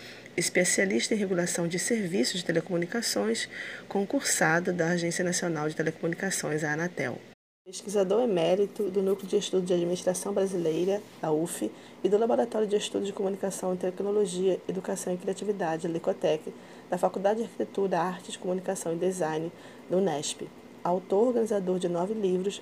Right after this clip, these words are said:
além de dezenas de artigos publicados. O autor,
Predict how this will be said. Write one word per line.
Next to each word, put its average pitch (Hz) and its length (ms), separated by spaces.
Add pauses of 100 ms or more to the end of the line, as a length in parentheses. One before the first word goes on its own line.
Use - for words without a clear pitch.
além 196 280
de 196 100
dezenas 196 400
de 214 80
artigos 190 340
publicados. 151 720 (520)
O 240 100
autor, 185 560